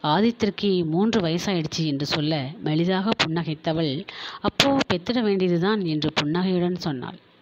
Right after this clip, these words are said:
அவர்கள் ஆகாஷின் பி ஹெச் டி பட்டமளிப்பு விழாவுக்கு புறப்பட்டு வந்திருக்க, அங்கு மூத்த மகன் அஜித்துடன் அருக்காணி அமர்ந்திருக்க, அவள் அருகே அவளது எட்டு மாத கைக்குழந்தை அமிர்தாவை தூக்கி வைத்துக் கொண்டிருந்தார் லிங்கேஸ்வரி.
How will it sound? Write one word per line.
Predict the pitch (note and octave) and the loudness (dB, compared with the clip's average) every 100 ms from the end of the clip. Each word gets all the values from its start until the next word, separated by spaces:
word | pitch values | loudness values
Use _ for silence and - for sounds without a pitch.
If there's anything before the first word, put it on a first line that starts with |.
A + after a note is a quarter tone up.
| - - - - | -20 -20 -20 -8
அவர்கள் | G#3+ A3 A#3 G#3 | -2 2 4 4
ஆகாஷின் | F#3+ A#3 C#4 B3+ B3 G#3 | 2 2 0 2 0 0
பி | G#3 | 0
ஹெச் | A3+ A3 - | 0 -2 -4
டி | G#3+ | -2
பட்டமளிப்பு | F3+ E3+ F#3+ F#3+ F#3 F#3 F3 | -2 -2 -2 0 0 0 0
விழாவுக்கு | D#3+ E3 E3+ E3 - E3 D#3 - | 0 0 0 -2 -2 -2 -2 -6
புறப்பட்டு | - E3 - F3 F3+ | -6 -2 -2 -2 0
வந்திருக்க, | D#3+ D#3+ D3+ - F3+ D3+ F3+ - - - - | 0 0 -2 -2 -4 -4 -10 -18 -18 -16 -8
அங்கு | A3 A#3 A3 | 0 2 2
மூத்த | A3+ D4+ D4+ | 2 2 0
மகன் | A3+ G3 G3+ | 0 2 2
அஜித்துடன் | D#3+ F3 - G3+ G3 F3+ | 2 0 0 0 2 2
அருக்காணி | D#3 D#3+ G3 F3+ F3 | 0 0 0 2 4
அமர்ந்திருக்க, | D#3+ D#3 D#3+ D#3 D3+ F#3 D3+ - | 2 2 2 0 0 -2 -2 -4
அவள் | - E3+ E3+ | -4 0 2
அருகே | D#3+ G3 G3+ A#3 E3+ - - - - | 2 0 0 0 -2 -6 -14 -12 -2
அவளது | G3+ G#3+ F#3+ | 0 2 2
எட்டு | F#3+ F#3+ C#4 | 0 0 2
மாத | B3+ B3 B3+ | 2 2 0
கைக்குழந்தை | - F#3 F#3 G3+ F#3 F3+ | 0 -2 0 0 2 2
அமிர்தாவை | D#3 E3 G3 G3+ F#3+ F#3 | 2 2 2 2 0 0
தூக்கி | F#3+ - F#3 | 0 0 -4
வைத்துக் | F3 F3 E3 | -4 -4 -2
கொண்டிருந்தார் | D#3+ D#3 D3 C#3+ D3+ F#3 | 0 0 0 0 -2 0
லிங்கேஸ்வரி. | D#3+ D3 C#3+ - C3+ - | 0 -2 -2 -4 -6 -10